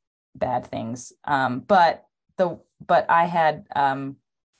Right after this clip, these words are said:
bad things. I don't, I'm like, I don't wanna get in trouble. Like, that's my whole thing. But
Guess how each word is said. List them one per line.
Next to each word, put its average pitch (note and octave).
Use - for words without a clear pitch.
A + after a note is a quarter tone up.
bad -
things. -
I -
don't, G#3
I'm F#3+
like, F3
I E3
don't D#3+
wanna C#3+
get C#3
in C3
trouble. B2+
Like, C3+
that's B2
my B2+
whole A#2+
thing. B2+
But F3+